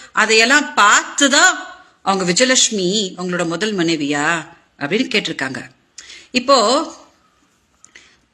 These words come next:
திமுக ஒண்ணும் உங்களை வந்து போன வருஷம் விஜயலட்சுமிக்கு ஐம்பதாயிரம் ரூபாய் கொடுத்து, "இந்த மாதிரி கேவலப்புற்ற வேலை எல்லாம் பண்ணு" அப்படின்னு சொல்லல. So, ஏன் அவங்கள சும்மா வீணா வம்புக்கு இழுக்கிறீங்க? அப்ப இன்னொரு விஷயம் சொன்னீங்களாம்,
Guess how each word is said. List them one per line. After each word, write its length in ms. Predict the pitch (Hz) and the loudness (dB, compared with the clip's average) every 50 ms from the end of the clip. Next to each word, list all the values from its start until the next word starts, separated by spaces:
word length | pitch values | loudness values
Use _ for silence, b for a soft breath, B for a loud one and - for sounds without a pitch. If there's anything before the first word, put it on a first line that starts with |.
| - | -2
திமுக 380 | 330 381 403 427 427 - 339 320 | 0 0 0 -2 -2 0 2 2
ஒண்ணும் 300 | 311 302 311 339 330 311 | 2 2 2 2 2 2
உங்களை 200 | 285 262 262 247 | 2 2 2 2
வந்து 220 | 233 240 247 262 | 2 2 2 0
போன 240 | 254 - 247 247 247 | 2 4 4 4 4
வருஷம் 720 | 240 233 233 - - 254 247 233 208 180 180 - - - - | 4 4 4 4 4 6 6 4 4 2 -2 -8 -12 -6 -2
விஜயலட்சுமிக்கு 600 | 240 233 277 269 269 262 - - 233 226 226 220 | 0 2 4 4 4 4 2 0 -2 -2 -2 -2
ஐம்பதாயிரம் 240 | 202 202 196 196 196 | -2 0 0 0 0
ரூபாய் 200 | 190 226 226 233 | 2 0 0 0
கொடுத்து, 640 | 220 202 196 202 - 226 208 180 175 - - - _ | -2 -4 -2 0 0 2 2 2 0 -2 -8 -12 _
"இந்த 140 | 220 208 226 | -2 0 0
மாதிரி 240 | 233 233 233 233 | 0 0 2 2
கேவலப்புற்ற 320 | 233 240 233 233 208 - - | 2 2 0 -2 -4 -2 -2
வேலை 160 | 202 190 185 | 0 0 0
எல்லாம் 240 | 185 185 202 196 202 | 0 0 0 -2 0
பண்ணு" 440 | 185 180 180 180 180 170 165 - - - - | 0 0 2 2 2 0 0 -4 -12 -6 -4
அப்படின்னு 260 | 160 165 190 208 233 - - | -2 -2 0 0 0 0 0
சொல்லல. 320 | 180 170 160 156 139 - B B B B B | 0 0 0 -2 -2 -4 B B B B B
So, 220 | - - 247 240 | 0 4 4 4
ஏன் 220 | 220 240 277 277 | 4 4 4 4
அவங்கள 200 | 254 226 220 220 | 2 2 0 0
சும்மா 260 | 214 202 - 214 214 196 | 0 0 0 0 -2 -2
வீணா 240 | 185 185 190 185 | -2 0 0 0
வம்புக்கு 480 | 180 175 175 - 170 175 185 180 - - | 0 -2 -4 -2 0 0 2 2 0 -2
இழுக்கிறீங்க? 480 | 156 151 - 147 143 143 143 147 151 147 B B B B | -4 -2 -2 -2 0 2 2 0 0 -4 B B B B
அப்ப 200 | - - 208 226 | -2 0 0 2
இன்னொரு 200 | - 254 285 277 | 2 4 2 4
விஷயம் 360 | 262 247 - 220 - 196 180 | 2 2 0 0 -2 -2 -2
சொன்னீங்களாம், 280 | 180 175 170 170 165 | -2 0 0 -2 -4